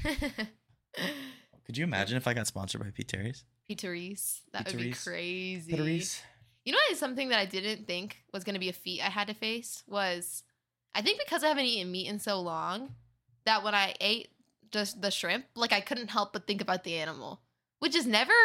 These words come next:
Speaker 1: been an issue for me in the past or,
Speaker 2: Yeah.
Speaker 1: like, before I was a vegetarian. Like, I didn't really, I didn't become a vegetarian for that reason.
Speaker 2: Yeah.
Speaker 1: But for some reason, like, in my head, I was like, "Oh, wow, this thing was alive."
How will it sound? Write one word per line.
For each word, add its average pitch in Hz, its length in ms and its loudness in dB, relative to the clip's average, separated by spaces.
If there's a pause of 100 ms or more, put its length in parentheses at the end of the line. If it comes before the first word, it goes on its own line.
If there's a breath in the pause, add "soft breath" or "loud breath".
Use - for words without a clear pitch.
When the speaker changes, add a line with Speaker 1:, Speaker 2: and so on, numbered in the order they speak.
(160)
Speaker 1:
been 226 140 6
an 214 120 0
issue 170 540 -2
for 185 140 -2
me 127 240 -4
in 185 140 -2
the 190 80 0
past 196 680 2
or, 220 40 2
Speaker 2:
Yeah. 226 60 6
Speaker 1:
like, 196 200 2
before 190 300 4
I 202 260 6
was 226 140 -6
a 233 40 -6
vegetarian. 254 540 0
Like, 214 140 4
I 240 60 6
didn't 294 160 2
really, 214 200 2 (140)
I 226 80 6
didn't 233 180 4
become 226 220 0
a - 20 2
vegetarian 196 540 0
for 185 80 -4
that 151 200 -4
reason. 180 480 -6
Speaker 2:
Yeah. 95 320 0
Speaker 1:
But 240 120 0
for 262 120 6
some 302 240 2
reason, 262 220 0
like, 254 220 2
in 214 80 2
my 220 80 6
head, 202 220 4
I 196 40 6
was 185 160 -4
like, 180 220 -2
"Oh, 185 100 2
wow, 170 240 4
this 175 180 -10
thing 175 160 -6
was 185 120 -8
alive." 95 440 -2